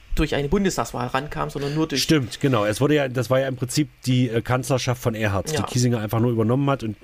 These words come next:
Speaker 2: dann im Prinzip, und das Krasse ist ja, Kiesinger hat ja fast die absolute Mehrheit geholt, ne?
Speaker 1: Stell dir mal vor, wenn der nicht Kanzler geworden wäre, den würde heute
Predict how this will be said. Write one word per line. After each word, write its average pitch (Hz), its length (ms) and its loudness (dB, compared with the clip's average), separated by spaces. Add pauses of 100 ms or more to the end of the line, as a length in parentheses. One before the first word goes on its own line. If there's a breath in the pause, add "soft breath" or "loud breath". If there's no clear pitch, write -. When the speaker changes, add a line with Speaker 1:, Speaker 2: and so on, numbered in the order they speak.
(100)
Speaker 2:
dann 117 380 0 (360 loud breath)
im 120 120 -2
Prinzip, 123 240 0 (180 loud breath)
und 170 240 0
das 135 200 -2
Krasse 156 240 -2
ist 165 80 -4
ja, 165 100 0
Kiesinger 170 340 0
hat 156 120 -4
ja 160 60 2
fast - 360 0
die 202 100 -2
absolute 202 380 -2
Mehrheit 220 280 0
geholt, 87 280 -2
ne? 110 80 2
Speaker 1:
Stell 160 140 2
dir 180 60 0
mal 180 60 2
vor, 208 180 -2
wenn 185 100 0
der 165 100 0
nicht 156 140 -6
Kanzler 190 320 -2
geworden 160 320 0
wäre, 165 140 0
den 160 220 -2
würde 185 200 0
heute 165 180 -2